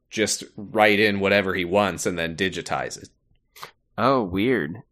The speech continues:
Speaker 2: I guess so.
Speaker 1: Basically just make a journal holodeck.
Speaker 2: Oh, I don't want that.
Speaker 1: He's like, "And then, and then we helped Tarzan, and there were no copyright issues." And then he can go into,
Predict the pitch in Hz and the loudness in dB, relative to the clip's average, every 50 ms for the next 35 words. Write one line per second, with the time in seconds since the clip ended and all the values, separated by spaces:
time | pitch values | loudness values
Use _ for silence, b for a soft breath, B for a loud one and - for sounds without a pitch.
0 | _ - - 113 - 104 98 101 - - - 113 82 82 85 90 107 101 101 101 | _ -10 -10 -6 -2 0 0 0 0 2 2 2 4 2 2 0 0 -2 -2 -4
1 | - 107 98 92 98 92 90 98 104 95 95 87 82 82 - 104 101 92 76 76 | -2 -2 -2 -2 -2 -4 -2 -2 -2 -2 -2 -2 -2 0 2 2 2 2 0 -2
2 | 73 76 69 64 - - - - _ _ _ _ _ _ _ _ - - - 92 | -4 -6 -8 -8 -8 -12 -14 -20 _ _ _ _ _ _ _ _ -12 -10 -8 -6
3 | 98 104 107 101 92 95 95 92 82 62 67 87 87 85 76 - _ _ _ _ | -4 -2 -2 -2 -4 -4 -6 -8 -6 -6 -6 -6 -6 -8 -10 -12 _ _ _ _
4 | _ _ _ _ - - 104 - 104 98 98 - 113 113 120 127 131 135 135 131 | _ _ _ _ -12 -8 -4 -2 0 0 0 0 0 0 2 4 6 6 4 4
5 | 131 131 135 - 123 123 127 131 139 143 156 156 151 143 139 139 135 135 135 139 | 2 -2 -2 -2 0 0 4 4 6 6 6 6 8 8 8 8 8 6 4 4
6 | - - - 143 147 156 151 - - - 147 143 139 139 139 143 135 131 131 131 | 2 2 2 4 4 4 2 -2 0 4 6 8 8 8 6 4 4 6 6 4
7 | 131 127 135 127 - - 113 110 110 110 107 110 110 104 104 - - 123 120 107 | 4 2 0 -2 0 2 4 4 4 2 0 -2 -4 -6 -8 -10 -6 0 2 4
8 | 107 104 104 101 104 110 135 156 196 208 202 - 120 98 - - 92 87 85 87 | 4 4 2 2 4 8 10 12 12 12 10 8 4 4 6 4 2 2 2 2
9 | 85 73 80 80 - - 64 67 78 90 107 104 104 104 98 95 101 104 98 92 | 0 0 -2 -4 -6 -8 -8 -8 -6 -6 -2 0 0 0 0 0 -2 -2 -4 -2
10 | 92 101 92 87 87 87 85 85 - 95 78 76 80 82 | 0 0 0 2 0 0 -2 -4 -4 -4 -4 -4 -4 -6